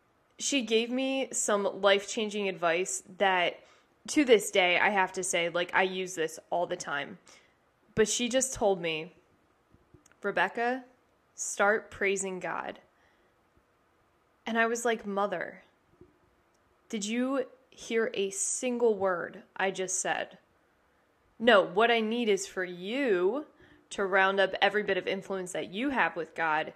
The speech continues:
and make him change my situation. That's what I need, Mom." But that's the thing about God. You know, we always hear that his ways are higher than our ways. You know, we don't always understand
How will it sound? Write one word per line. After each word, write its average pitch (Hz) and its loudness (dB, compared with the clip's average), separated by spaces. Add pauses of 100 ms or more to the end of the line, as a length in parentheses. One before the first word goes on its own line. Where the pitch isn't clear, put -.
(580)
and 214 4
make 196 2
him 196 -2
change 190 -4
my 165 -6
situation. 175 -6 (180)
That's 185 -4
what 180 -2
I 160 -2
need, 175 -4
Mom." - -10 (1000)
But 240 4
that's 285 4
the 294 -8
thing 269 0
about 185 4
God. 160 2 (1200)
You 233 0
know, 247 8
we 240 2
always 294 6
hear 214 2
that 185 2
his 220 -2
ways 208 2
are 185 0
higher 190 -2
than 180 -4
our 160 -4
ways. - -10 (600)
You 196 -4
know, 196 2
we 202 -2
don't 240 2
always 208 2
understand 190 -2